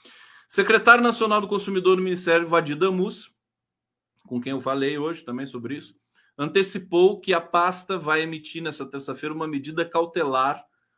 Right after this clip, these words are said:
pra por-, proibir o Google de fazer propaganda contra o P L das fake news. Acho que é um erro, tá? Nessa segunda-feira, quem acessasse a plataforma, bom, vocês já estão sabendo disso, é, para Damus, a prática burla os termos de uso da própria empresa.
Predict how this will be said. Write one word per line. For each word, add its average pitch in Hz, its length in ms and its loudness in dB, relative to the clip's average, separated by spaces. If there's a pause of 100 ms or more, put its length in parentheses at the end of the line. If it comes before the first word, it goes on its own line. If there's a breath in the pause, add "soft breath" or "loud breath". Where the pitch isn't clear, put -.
(160)
pra 143 140 -2
por-, 151 380 -4
proibir 165 480 2
o 147 80 -6
Google 151 340 -4
de 160 100 -12
fazer 143 280 -6
propaganda 143 720 -6
contra 139 320 -12
o 139 40 -10
P 131 120 -8
L 127 180 -4
das 135 220 -8
fake 139 260 -10
news. 110 460 -10 (720)
Acho 135 280 0
que - 60 -4
é 147 60 0
um 175 120 -2
erro, 143 280 -4
tá? 127 280 -10 (600 soft breath)
Nessa 156 280 -2
segunda-feira, 175 720 0
quem 180 200 -4
acessasse 151 500 -4
a 139 40 -2
plataforma, 170 720 2
bom, 131 220 -4
vocês 123 160 -6
já 131 80 -4
estão 127 180 -6
sabendo 127 460 -6
disso, 165 480 -10 (640)
é, 135 240 2
para 196 360 4
Damus, 190 440 0
a 196 80 2
prática 180 500 0
burla 185 480 -2
os 180 200 -6
termos 170 440 -4
de 131 100 -6
uso 165 240 -4
da 147 140 -4
própria 151 320 -8
empresa. 123 500 -6